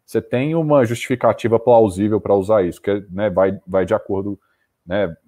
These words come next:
tá, tá co-, nos conformes da L G P D, né? Se você tiver uma aplicação razoável, você pode usar o dado. É, só que pra alguns outros casos isso não, não é verdade. Por exemplo, ah,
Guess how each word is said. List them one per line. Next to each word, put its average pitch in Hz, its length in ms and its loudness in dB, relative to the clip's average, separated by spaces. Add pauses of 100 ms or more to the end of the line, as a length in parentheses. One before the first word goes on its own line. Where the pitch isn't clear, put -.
(200)
tá, 98 140 0
tá - 200 -2
co-, - 200 -8
nos 117 200 -4
conformes 113 540 0
da 110 120 2
L 110 120 2
G 98 100 -6
P 120 180 0
D, 90 200 -2
né? 82 100 -10
Se - 80 -20
você 98 160 -12
tiver 113 300 -4
uma 123 160 -2
aplicação 101 640 -4
razoável, 92 720 0 (200)
você - 140 -10
pode 131 300 0
usar 101 140 0
o 90 100 2
dado. 76 300 -6 (800)
É, 87 300 -2
só 113 160 -2
que - 100 -12
pra 160 120 -2
alguns 127 280 -2
outros 113 240 -6
casos 104 440 0
isso 143 220 -12
não, 160 180 -10
não 151 180 -4
é 139 40 2
verdade. 127 500 2
Por 101 160 -2
exemplo, 92 380 -2
ah, 87 180 4